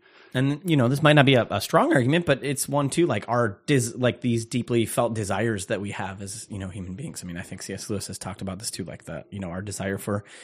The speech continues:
food is met for, you know, a, a hunger food exists, you know, thirst,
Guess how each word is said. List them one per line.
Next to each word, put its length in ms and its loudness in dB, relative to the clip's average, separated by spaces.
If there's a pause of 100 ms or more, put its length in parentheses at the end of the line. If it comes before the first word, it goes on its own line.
(140)
food 340 0
is 140 -2
met 220 -4
for, 440 0
you 140 -2
know, 380 -4
a, 440 -10
a 100 -8
hunger 580 -2 (220)
food 340 0
exists, 560 -8
you 100 -4
know, 100 -4
thirst, 380 0